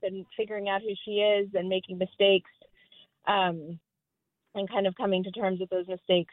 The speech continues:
So I, I really recommend it. I think it's a, it's a really, um, engaging story that, that makes, that makes me, made me wanna keep reading. And I think, um, teenagers would appreciate her identity struggles as well. Um, I was also gonna recommend Legend Born by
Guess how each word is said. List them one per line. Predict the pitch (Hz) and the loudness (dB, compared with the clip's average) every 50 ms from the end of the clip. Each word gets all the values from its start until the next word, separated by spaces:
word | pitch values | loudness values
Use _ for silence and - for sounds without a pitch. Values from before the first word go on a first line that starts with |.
| - _ | -12 _
So | - 202 190 185 175 175 185 - _ _ _ _ _ _ _ _ - | 2 4 4 4 4 0 0 -4 _ _ _ _ _ _ _ _ 0
I, | 196 190 196 196 196 180 - - - - - | 4 6 6 6 6 4 0 -2 -6 -6 0
I | - 190 | 2 4
really | 190 190 196 190 190 190 185 | 4 6 6 4 4 4 2
recommend | 185 185 - - 196 180 180 185 | 0 -2 -2 -4 -6 -4 -2 -2
it. | 185 170 | -2 -2
I | 175 180 | -2 -4
think | - 196 185 185 | -4 -4 -4 -4
it's | 185 - - | -4 -2 0
a, | 196 170 160 160 131 101 - - - - _ | 0 0 0 2 0 0 0 -2 -6 -6 _
it's | 190 - - | -6 -2 0
a | 196 185 | 0 0
really, | 185 190 185 185 180 180 180 180 175 175 170 156 - - - | 2 4 4 4 4 4 4 4 4 2 0 0 -2 -2 0
um, | - 180 165 - | 0 -2 0 0
engaging | - 190 180 175 190 185 185 175 180 180 175 170 - - | 0 0 4 6 6 6 6 6 4 0 0 0 -2 0
story | - 185 180 175 170 170 165 | 2 4 4 4 4 4 2
that, | 160 156 - - _ _ _ _ | 2 2 0 0 _ _ _ _
that | - - - _ _ _ _ | -2 -2 -2 _ _ _ _
makes, | 202 214 202 190 - - _ _ - - _ - 196 | 2 2 2 2 2 -6 _ _ -20 -20 _ -2 0
that | 208 - 190 | 2 4 6
makes | 233 220 208 - 233 | 4 4 4 2 2
me, | 233 233 233 - | 4 4 4 6
made | 226 240 247 240 | 6 4 4 6
me | 247 262 247 | 6 6 6
wanna | 240 233 214 208 - | 6 4 2 0 -2
keep | - 226 202 - | -4 -8 -6 -2
reading. | 190 190 190 185 185 180 185 | 0 2 2 2 2 0 0
And | 180 180 | -2 -2
I | 180 185 - | -2 -2 -2
think, | 202 190 185 185 - - - | -2 -4 -4 -4 -6 -6 -4
um, | 180 170 170 170 - - | -4 -2 -4 -4 -6 -4
teenagers | 196 185 185 185 175 175 175 170 180 | -4 0 0 0 0 0 -2 -4 -2
would | 175 185 | 0 -2
appreciate | 175 - - 190 180 - - 190 170 175 170 - 180 - | -2 0 -2 -4 -4 -2 0 2 4 4 2 2 0 0
her | 185 180 175 175 185 - - - - - - _ _ - | 0 2 2 0 -2 -4 -8 -16 -20 -20 -20 _ _ 2
identity | 185 180 190 185 185 185 185 180 180 175 | 2 4 4 4 4 2 2 2 -2 -4
struggles | - - 180 170 170 170 143 110 113 185 - - - 180 | -2 -2 -2 0 0 0 -2 -2 -2 -4 -8 -6 -6 -6
as | 175 175 | -4 -2
well. | 180 170 165 180 202 247 262 - _ _ _ _ _ _ _ - | -2 -2 0 -2 -4 -6 -8 -14 _ _ _ _ _ _ _ -2
Um, | 214 208 190 185 - | 0 2 2 2 2
I | 208 | 2
was | 226 226 226 | 2 4 4
also | 233 - - 254 226 | 2 0 0 -4 -6
gonna | 226 220 214 202 | -6 -4 -2 -2
recommend | 202 202 - 214 196 196 190 | -2 -2 -4 -6 -6 -4 -2
Legend | 185 180 180 196 202 196 190 | -2 -4 -4 -4 -6 -4 0
Born | 196 196 196 196 202 196 175 | 0 0 0 0 -4 -4 -6
by | 170 170 175 175 | -8 -8 -8 -12